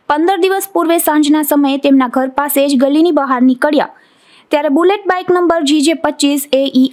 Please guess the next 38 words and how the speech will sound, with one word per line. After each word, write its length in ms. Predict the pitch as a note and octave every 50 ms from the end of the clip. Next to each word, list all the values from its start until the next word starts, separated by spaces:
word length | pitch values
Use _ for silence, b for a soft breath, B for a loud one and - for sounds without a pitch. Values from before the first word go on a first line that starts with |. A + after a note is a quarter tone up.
| - C#4
આઠ 180 | D4 D#4+ D#4 E4 C#4
જીરો 180 | D#4 D#4+ E4+ E4+
જીરો 220 | C#4 D#4+ D4+ E4 D#4+
પાંચના 420 | D#4+ D4 C#4+ D4 C#4+ - D4 C#4+ C#4
ચાલકે 400 | - C#4 C4 C#4+ D#4 D#4 - G3+ - b b b b b b b b -
પૂર 200 | - C4+ C4+ C4
ઝડપે 380 | A#3 C4 D4 D4 D4 - - G3 - B B B B B B B B -
બુલેટ 320 | B3 D#4+ F4 G4+ G4+ F4+
બાઇક 260 | E4+ F#4+ F#4+ G4+ G4+ F#4+
ચલાવીને 460 | F4 E4+ F4 E4+ E4 E4+ D#4 D4+ D#4+
છગનલાલને 640 | D4 - D4 C4+ C#4+ C#4+ C#4+ D4 D#4 E4 D#4 C#4+ C#4+
ઠોકર 360 | C#4+ C#4+ D4+ D4+ D4+ - F4 D#4+
મારી 280 | C4+ A#3 G#3+ G3+ G3+ F#3+
દીધી 240 | G#3 G3+ A3+ G3+ G#3+
હતી. 200 | G#3+ - B3+ - _ _ _ _ _ _ _
આથી 260 | - B3+ B3 B3+ A#3+ -
તેઓ 180 | C#4+ D4 C#4+ D4
લોહીલુહાણ 640 | D4 C#4 C#4 C#4 C#4 C#4 C#4 C4 D4 D4+ E4+ F4 -
થઈ 140 | D4+ C#4+ D4+
ઢળી 320 | C4+ B3+ C#4 C#4 D#4+ C#4+ -
પડ્યા 240 | G#3 G3+ G3+ G3 G3+ A3
હતા, 200 | G#3+ - A3+ A#3+ - _ _ _ b b b b b b b -
ત્યારે 220 | A#3+ A#3 A#3 B3
સારવાર 360 | A#3+ A#3 A3 A#3 A#3+ B3+ B3+ C4
માટે 300 | C#4 C#4+ C#4+ C#4+ C#4+ D4
સરકારી 460 | C#4+ - C#4 C#4 D4+ C#4+ D4+ F4+ F4 F4
હોસ્પિટલે 480 | F#4 F4+ - F#4 - - E4 E4+ E4+ E4+
ખસેડાયા 600 | - - D#4 - D#4 D4+ D4 D4 D4 C#4+ C#4+ C4+
હતા, 220 | C4+ - C#4 C#4+ C#4+
જ્યાં 260 | B3 C#4+ C4+ C4 -
ફરજ 280 | - C4 D4 D#4+ D4 -
પરના 300 | - D#4 D#4 D#4 D#4 D4
તબીબે 420 | C4+ C#4 B3+ C#4 C#4+ B3 B3+ C#4 C#4
તેને 240 | C#4 C#4 C4+ C#4
મૃત 380 | C4 B3+ B3 C#4 D4 - - -
જાહેર 240 | C4+ A3+ A3+ A3 G#3+
કર્યા 320 | - G3+ G3 G3+ G3 G#3+ A3
હતા. 220 | A3 A#3+ A#3+ B3